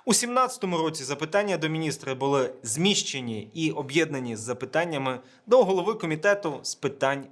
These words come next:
бюджету. Після виступу міністра фінансів доповідає голова комітету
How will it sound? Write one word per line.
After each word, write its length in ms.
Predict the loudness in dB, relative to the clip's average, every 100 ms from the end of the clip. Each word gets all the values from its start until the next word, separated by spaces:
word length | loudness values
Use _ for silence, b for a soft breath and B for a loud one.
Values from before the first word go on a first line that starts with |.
| -16
бюджету. 580 | -14 -12 -10 -10 -12 -18 _ -2
Після 260 | 2 4
виступу 600 | 4 2 0 -2 -2 -2 -4
міністра 440 | -4 -4 -4 -8
фінансів 680 | -4 -2 -2 -2 -6 -8 -6
доповідає 640 | -4 -2 -2 2 2 2
голова 360 | -2 -2 2 0
комітету 680 | -2 -10 -6 -6 -6 -8